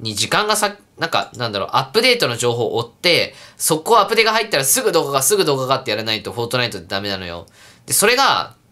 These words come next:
まあ、できないから、なかなかフォートナイトをこうメインコンテンツに据えるのができないんだよね。フォートナイトで稼ごうみたいなのはちょっと、俺のチャンネルでは無理かなという感じはする。まあ、面白いゲームだし、まあ、かなり練習はしたんだけどね、大会付近。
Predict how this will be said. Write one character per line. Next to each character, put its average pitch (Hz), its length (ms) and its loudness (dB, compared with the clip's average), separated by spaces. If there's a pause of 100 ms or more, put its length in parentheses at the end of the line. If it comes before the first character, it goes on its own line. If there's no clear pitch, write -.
(920)
ま 139 100 0
あ、 - 20 -2
で 135 160 2
き 226 100 -4
な 226 120 2
い 123 60 -2
か 98 120 -4
ら、 95 340 -2
な 101 100 -8
か 175 80 -2
な 214 100 0
か 208 100 2
フ 196 120 0
ォ 202 40 6
ー - 20 -6
ト 214 120 0
ナ 208 80 2
イ 175 100 0
ト 120 120 -2
を 98 80 -6
こ 98 120 -8
う - 20 -8
メ 104 100 -4
イ 123 80 0
ン 139 80 -6
コ 156 140 -2
ン 135 80 -6
テ 110 80 -4
ン 98 40 -6
ツ 90 120 -10
に 87 80 -10
据 - 160 -4
え 101 60 0
る 101 80 -4
の 95 100 -8
が 87 80 -8
で 87 100 -10
き 98 80 -10
な 95 80 -4
い 87 60 -6
ん 80 40 -14
だ 80 60 -12
よ 76 60 -12
ね。 76 60 -14
フ 139 140 -2
ォ 151 40 2
ー - 40 0
ト 180 80 -2
ナ 170 80 2
イ 160 80 0
ト 120 60 -4
で 101 80 -4
稼 104 260 -6
ご 104 120 -2
う 95 40 -6
み 92 80 -12
た 90 80 -6
い 87 40 -6
な 85 60 -8
の - 20 -10
は 85 40 -12
ち 98 100 -10
ょ - 20 -8
っ - 40 -16
と、 - 260 -8 (560)
俺 131 140 2
の 170 80 2
チ 170 120 0
ャ 175 40 0
ン 170 40 -2
ネ 170 80 4
ル 170 80 2
で 147 60 2
は 110 60 0
無 104 120 -6
理 104 80 -4
か 78 120 -6
な 76 140 -6
と 80 260 -12 (640)
い 117 60 -12
う 113 60 -10
感 131 220 -2
じ 123 80 0
は 98 80 0
す - 120 -4
る。 85 100 -10
ま 107 100 -2
あ、 - 20 2
面 170 160 4
白 247 180 4
い 165 60 2
ゲ 156 140 4
ー - 20 0
ム 123 60 -2
だ 101 100 -2
し、 - 100 -6
ま 92 320 -2
あ、 - 140 -20
か 185 80 0
な 156 80 0
り 110 80 0
練 143 160 0
習 165 100 0
は 151 80 2
し - 60 -2
た 175 100 0
ん 139 60 -6
だ 104 60 -4
け 87 60 -6
ど 85 60 -12
ね、 85 140 -10
大 98 200 -4
会 92 160 -6
付 - 120 -20
近。 76 200 -14